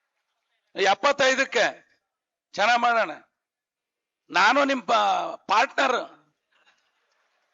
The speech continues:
ನಿಮ್ ಜೊತೆಲೇ ಇರ್ತೀನಿ, ಅಡ್ವೈಸ್ ಮಾಡ್ತೀನಿ ಯಶವಂತರಾವ್ ಸ್ವಲ್ಪ. ಹಾಗಾಗಿ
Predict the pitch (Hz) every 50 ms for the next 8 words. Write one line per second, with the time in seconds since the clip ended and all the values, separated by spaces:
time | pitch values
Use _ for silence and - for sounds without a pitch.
0 | _ _ _ _ _ _ _ _ _ _ _ _ _ _ _ _ _ _ _ _
1 | _ _ _ _ _ _ _ _ _ _ _ _ _ _ _ _ _ - 165 202
2 | 208 - 220 - - 269 269 262 262 262 254 - 269 247 220 220 214 247 254 247
3 | 214 220 220 226 247 - - 240 214 202 190 185 208 220 214 202 220 196 170 165
4 | - 170 151 - _ - _ _ _ _ _ _ _ _ _ _ _ _ _ _
5 | _ _ _ _ _ _ _ _ _ _ _ _ _ _ _ _ _ _ _ _
6 | - 175 202 226 254 269 277 254 277 254